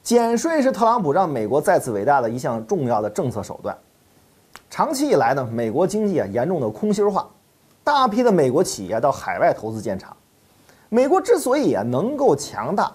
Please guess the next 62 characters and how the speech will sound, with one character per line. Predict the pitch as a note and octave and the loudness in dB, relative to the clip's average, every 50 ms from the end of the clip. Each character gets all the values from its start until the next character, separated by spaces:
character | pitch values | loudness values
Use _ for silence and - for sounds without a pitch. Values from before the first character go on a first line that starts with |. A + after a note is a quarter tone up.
| - | -12
核 | - - - - - B2+ E3+ A3 | -18 -18 -16 -10 -4 0 0 0
心 | G#3+ G#3+ A3+ A3+ A3 | 0 0 -2 -2 -2
啊 | F#3 B2+ | -2 -2
就 | - C3 | -2 -4
是 | A2+ G#2+ A#2 | -6 -2 -2
要 | A#2 A2+ G#2+ | 0 0 0
拥 | A#2+ D3+ E3 D3 | 0 -2 -2 -2
有 | A2+ F#2 | -4 -4
强 | G2 - - - - G2+ G#2 B2 E3 | -6 -10 -12 -10 -8 -6 -6 0 0
大 | F#3+ F#3 C3 | 2 2 2
的 | G#2 F#2+ | 0 -4
先 | - - - A3 A#3 A#3+ | -8 -4 -2 0 0 0
进 | A3+ A3+ F#3+ A#2+ | 0 -2 -4 -6
的 | F2+ E2 | -6 -10
制 | - - A#3+ D#3+ | -8 -6 -4 -2
造 | A2+ G2+ F2+ | -2 -2 -4
业。 | G2 G2 - - _ _ _ _ _ _ _ _ _ _ _ _ _ _ | -8 -10 -16 -18 _ _ _ _ _ _ _ _ _ _ _ _ _ _
如 | - E4 | 0 2
果 | E4 G4 | 2 4
美 | F#4+ E4 B3 A3+ A3+ | 2 2 2 2 2
国 | C4 | 2
的 | C#4+ C#4+ | 2 0
企 | C#4+ - F#3 | 0 2 2
业 | F#3+ A3 | 2 4
大 | A3 A#3 A3+ | 4 4 2
批 | G#3+ G#3+ A3+ | 2 2 0
搬 | G#3+ A3+ | 0 2
到 | A3 G#3 | 2 0
国 | E3 D3 E3 F3+ | 0 2 2 4
外， | G#3 G#3 E3+ - - - _ _ _ _ _ _ _ _ | 4 4 2 0 -6 -16 _ _ _ _ _ _ _ _
美 | _ E3+ F#3+ G3+ | _ 2 4 4
国 | G#3+ B3+ D#4 | 6 4 4
本 | - C4+ C4+ C4+ | 4 2 2 2
土 | B3+ C4 A#3+ | 0 -4 -2
只 | F3 D#3 | -2 -2
剩 | E3 A3 A#3+ A3 F#3+ | 0 2 2 4 4
下 | F#3+ | 4
一 | G3 F#3 | 4 4
些 | E3 G3+ G#3 G#3 | 4 4 4 4
服 | - - F3+ G#3 A#3 A3+ | 2 -2 -6 -4 0 0
务 | G#3+ | 2
业、 | G3 F#3+ F#3 D3+ | 4 4 4 4
金 | C3 G3 A3 A3 | 2 0 0 2
融 | G3+ F#3+ F#3+ | 2 4 2
业， | G3 G3 D#3+ - - - _ _ _ _ _ _ | 2 2 0 -2 -6 -12 _ _ _ _ _ _
那 | _ A#3+ C#4+ | _ 0 0
么 | C#4+ C4 - | 0 0 -4
美 | - E3+ E3 E3+ | 0 2 4 4
国 | E3 F3 A3 | 6 4 4
经 | G#3+ G#3 A#3 | 4 2 -2
济 | A#3 G#3+ | 0 2
的 | E3+ D#3+ | 2 2
空 | D#3 - A#3+ A#3 A#3+ | 2 0 0 0 2
心 | A3 A#3 | 2 2
儿 | A3+ | 4
化 | A3 G#3+ D#3+ C3+ | 4 2 2 2
是 | B2+ C3+ | -2 -6
非 | B2+ - A#3 D4+ | 0 0 0 2
常 | A#3+ G3 C#3 A#2+ | 2 2 2 2
危 | B2 B2+ B2+ | 2 0 0
险 | A2 G#2+ C#2+ B1 D2 | -2 -4 -8 -10 -14
的。 | D2 | -18